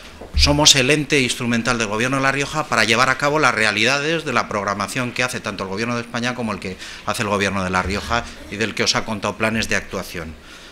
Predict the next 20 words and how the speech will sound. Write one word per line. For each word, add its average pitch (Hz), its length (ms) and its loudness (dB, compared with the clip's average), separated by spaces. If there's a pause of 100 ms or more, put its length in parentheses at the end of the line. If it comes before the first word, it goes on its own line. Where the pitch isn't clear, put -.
(300)
Y 104 60 0
en 107 80 0
este 120 140 0
momento 123 320 2
tenemos 123 300 0
la 127 100 2
encomienda 120 840 0
de 104 140 -6
desarrollar 101 580 0
con 101 160 2
un 107 60 2
grupo 113 180 -2
de 110 60 0
trabajo 110 280 -2
el 110 60 -4
plan 110 160 -2
de 104 80 -2
desarrollo 95 340 -6
industrial, 87 560 -6
¿no? 107 160 -6